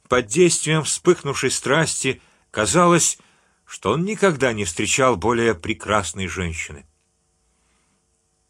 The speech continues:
Он забыл и Фриду, и Анжелу, и свое одиночество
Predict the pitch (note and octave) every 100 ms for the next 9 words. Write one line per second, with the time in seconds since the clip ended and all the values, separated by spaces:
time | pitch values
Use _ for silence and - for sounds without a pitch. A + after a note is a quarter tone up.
0 | _ _ _ _ _ _ D#3 D#3+ D#3 C3
1 | E3 D#3+ E3+ - G#2 B2 B2+ F#2 E2 -
2 | - A#2+ - A2+ D3+ F#2 F2 D2+ - _
3 | _ _ - _ - D3+ C3+ D3 D#3 C#3
4 | C#3 C#3 - - - F#2